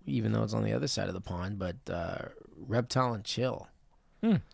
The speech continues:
Speaker 2: Yeah, we've talked about them before on this
Speaker 1: You,
Speaker 2: podcast.
Speaker 1: you've been on their podcast, right?
Speaker 2: No,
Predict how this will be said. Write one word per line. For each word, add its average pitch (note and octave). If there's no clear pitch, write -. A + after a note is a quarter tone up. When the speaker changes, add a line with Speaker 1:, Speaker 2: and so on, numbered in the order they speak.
Speaker 2:
Yeah, G#3
we've C3
talked D3+
about D#3
them C#3+
before E3+
on B2
this F#2
Speaker 1:
You, D#3
Speaker 2:
podcast. -
Speaker 1:
you've E3+
been C3
on G#3+
their G#2
podcast, E2+
right? G#2
Speaker 2:
No, B2+